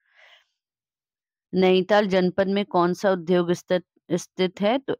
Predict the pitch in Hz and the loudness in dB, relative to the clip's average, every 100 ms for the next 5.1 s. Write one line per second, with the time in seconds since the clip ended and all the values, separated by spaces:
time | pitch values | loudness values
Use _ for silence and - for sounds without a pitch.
0 | - 208 214 - - 180 185 180 - 185 | -2 -2 -4 -12 -4 0 0 -2 -2 -2
1 | 170 185 175 180 170 165 - 170 180 190 | 0 -2 0 2 2 0 -4 -2 2 2
2 | 180 175 180 160 170 156 160 - 185 175 | 0 -2 -2 0 -2 -2 -6 -2 0 0
3 | 170 180 196 196 - 175 175 170 170 196 | 0 -2 0 -4 -2 0 0 0 0 -2
4 | - 180 160 156 147 156 156 165 - 196 | -2 -6 -6 -6 -8 -10 -10 -12 -12 -6